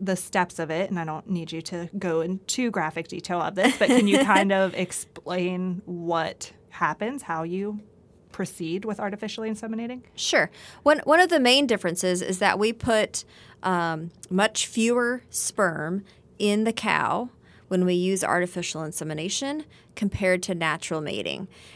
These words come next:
Speaker 2: And the reason we do that is because it becomes much more efficient.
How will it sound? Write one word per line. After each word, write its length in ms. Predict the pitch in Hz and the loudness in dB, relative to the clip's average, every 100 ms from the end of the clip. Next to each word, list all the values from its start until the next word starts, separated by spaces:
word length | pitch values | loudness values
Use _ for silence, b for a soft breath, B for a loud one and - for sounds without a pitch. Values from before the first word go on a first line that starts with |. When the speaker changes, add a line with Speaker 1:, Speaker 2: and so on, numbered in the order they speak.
| B | B
Speaker 2:
And 140 | 180 | 0
the 80 | 180 | 0
reason 420 | 202 320 302 220 | 2 2 4 2
we 120 | 190 | 2
do 200 | 180 180 | 0 0
that 340 | 175 165 160 - | -4 -2 -4 -4
is 220 | - 170 | -8 -8
because 380 | - 175 175 165 | -6 -6 -4 -4
it 160 | 175 - - _ | -4 -6 -16 _
becomes 380 | - 208 180 - | -8 -4 -4 -2
much 280 | 190 - | -2 -2
more 180 | 185 170 | -4 -4
efficient. 640 | 165 - 147 - - - | -4 -6 -4 -4 -6 -10